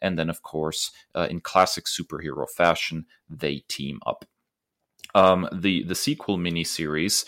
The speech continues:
then goes ahead and, uh, reverses that a little bit, leans into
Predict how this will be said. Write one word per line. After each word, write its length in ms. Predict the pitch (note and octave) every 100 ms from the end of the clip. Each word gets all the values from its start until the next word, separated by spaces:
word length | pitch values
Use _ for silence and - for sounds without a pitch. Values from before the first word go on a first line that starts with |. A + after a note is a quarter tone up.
| - - -
then 260 | F2+ E2+
goes 420 | E2+ E2 E2 D#2+ E2+
ahead 360 | D#2+ D#2+ E2
and, 400 | D#2+ D#2 D2+ D2+ -
uh, 280 | C#2+ C2 G#1+
reverses 520 | D#2 E2+ A2+ G#2 -
that 160 | E2+ D#2
a 40 |
little 200 | C#2 C#2
bit, 300 | C2+ G2+ -
leans 420 | F#2+ F#2+ F#2+ F2+ -
into 680 | F2+ F2+ - F2 E2 E2